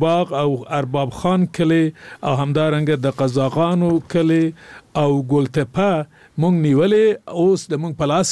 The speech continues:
کې دی. او دشمن د ښار د مرکزي چوک نه چې مخکې هلته و، اوس نسته،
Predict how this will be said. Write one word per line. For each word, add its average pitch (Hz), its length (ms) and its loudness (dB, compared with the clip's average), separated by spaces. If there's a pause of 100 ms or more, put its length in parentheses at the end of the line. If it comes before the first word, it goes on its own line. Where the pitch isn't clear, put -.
کې 202 120 2
دی. 202 140 4 (220)
او 160 160 2
دشمن 214 340 0 (760)
د - 20 2 (720)
ښار 214 420 0
د 165 140 -2
مرکزي 160 580 0 (460)
چوک 202 420 0
نه 190 100 0 (500)
چې 170 100 0 (100)
مخکې 202 340 0
هلته 190 320 0
و، 190 80 4 (220)
اوس 190 200 0 (100)
نسته، 190 300 0